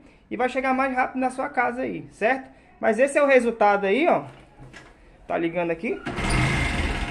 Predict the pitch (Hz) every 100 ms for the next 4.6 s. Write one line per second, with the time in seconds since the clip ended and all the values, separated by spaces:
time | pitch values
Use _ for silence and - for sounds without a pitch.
0 | - - - 165 180 185 196 156 127 -
1 | - - - - - - - - - -
2 | - - - - - - - - - -
3 | - - - - 143 180 190 180 180 -
4 | 185 185 175 - 220 302